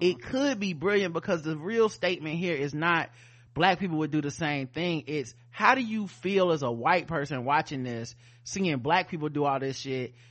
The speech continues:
when really we did these things. We did it.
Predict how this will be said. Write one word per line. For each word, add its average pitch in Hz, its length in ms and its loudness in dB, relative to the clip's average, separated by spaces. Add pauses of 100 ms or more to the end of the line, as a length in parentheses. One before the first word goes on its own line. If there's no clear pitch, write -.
(140)
when 160 200 0
really 202 500 4
we 233 240 4
did 262 240 6
these 160 160 0
things. 107 340 -6
We 226 240 2
did 196 220 6
it. - 160 -14